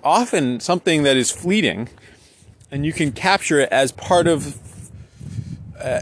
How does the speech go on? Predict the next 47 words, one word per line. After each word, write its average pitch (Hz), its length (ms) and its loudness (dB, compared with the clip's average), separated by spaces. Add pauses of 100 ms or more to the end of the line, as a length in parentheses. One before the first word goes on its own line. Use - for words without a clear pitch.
(120)
either 175 680 2
by 143 240 2
itself 165 480 2
as - 100 0
a 127 60 -2
photograph 131 500 2
or 151 180 4
as 135 160 4
part 151 340 2
of 139 240 2 (420)
documenting 131 760 2
your 123 160 2
work. 123 260 2
One - 760 -2
example 147 340 2
that 131 80 0
just 135 160 -2
occurred 151 300 -2
to - 80 -12
me, - 580 -6 (260)
not 117 180 -8
that 107 100 -6
it's 104 120 -4
ever 120 200 0
happened 160 360 2
to - 40 0
me, 117 140 0
but 123 160 0
if 117 120 0
this 117 160 -4
should 113 160 -2
ever 113 160 0
happen, 117 320 -2
is 120 120 -2
sometimes 170 520 0 (720)
when 143 120 0
I'm 135 160 2
walking 147 300 4
down 139 260 4
the 135 100 4
road 131 280 6
where 127 140 6
I 123 60 6
walk 123 200 4
the 123 100 -6
dogs 139 280 4
here, 110 240 2